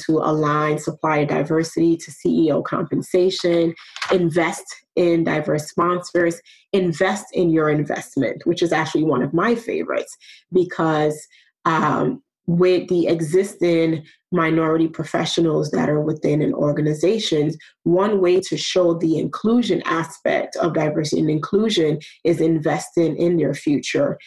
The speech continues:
um, investing in their professional development, and using reap as that. It's a great opportunity to do that. Uh, and then also, lastly, share your network.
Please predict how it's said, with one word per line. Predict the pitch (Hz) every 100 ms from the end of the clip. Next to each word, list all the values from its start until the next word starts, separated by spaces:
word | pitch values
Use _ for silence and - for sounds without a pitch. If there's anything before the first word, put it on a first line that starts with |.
| - _
um, | 165 151 156
investing | 165 151 156 - 165
in | 165 175
their | 151
professional | 151 151 160 151 156 147
development, | 143 151 143 139 151 131 156
and | 160 151 - - _
using | 170 196 220 185 156
reap | 165 185 190 -
as | 151 175 180 170
that. | 147 151 - -
It's | 170 -
a |
great | 165 160 160 165 160 156
opportunity | 151 - - 156 147 147 139
to | - 170
do | 151 151
that. | 139 131 - - _ - - - -
Uh, | 160 156 -
and | 233
then | 240 233
also, | 233 233 202 202
lastly, | 185 196 208 190 190
share | - 180 170
your | 165 151
network. | 151 - - 95 -